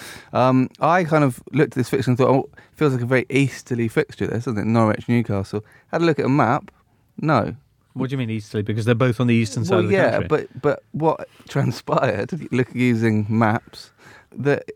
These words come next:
Speaker 1: Newcastle was further west than Oxford, which
Speaker 2: That is remarkable, isn't it? 'Cause, 'cause the way the, the, the plan, the country's
Speaker 1: Well, yeah, but
Speaker 2: tilted.
Speaker 1: then what, even further, Bristol, right,
Speaker 2: Yes.
Speaker 1: is further east than Edinburgh.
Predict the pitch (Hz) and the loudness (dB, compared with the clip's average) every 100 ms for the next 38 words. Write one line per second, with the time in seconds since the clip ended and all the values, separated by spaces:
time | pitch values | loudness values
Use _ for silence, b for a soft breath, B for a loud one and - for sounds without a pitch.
0 | - 131 170 156 139 - 131 - 147 135 | -2 0 2 2 0 -2 -6 -2 0 0
1 | 127 143 131 - - 131 - - - - | 0 0 0 -2 -8 -4 -4 -6 -10 -12
2 | 113 - _ _ _ _ _ 127 - 196 | -12 -16 _ _ _ _ _ -4 -2 -6
3 | - _ - - 135 147 165 131 131 202 | -16 _ -20 -4 0 0 0 -2 -2 -2
4 | - 143 135 101 117 - 143 156 139 127 | -4 -4 -2 -4 -4 -2 2 2 2 -2
5 | - 123 - 117 151 143 127 117 143 135 | -2 -2 -2 -2 0 0 -2 -4 -4 -4
6 | 131 147 170 165 139 135 139 143 - 139 | -4 0 0 0 2 2 2 0 0 0
7 | 127 117 147 170 123 - 185 214 - 101 | 2 0 0 0 0 -2 -2 -2 -6 -6
8 | 101 117 113 185 - 92 90 104 - 156 | -4 -2 -2 -4 -6 -6 -4 -6 -2 2
9 | 147 139 - 139 110 - - - _ 120 | 2 0 0 0 0 -4 -14 -20 _ -4
10 | 123 120 107 - | -2 0 -2 -6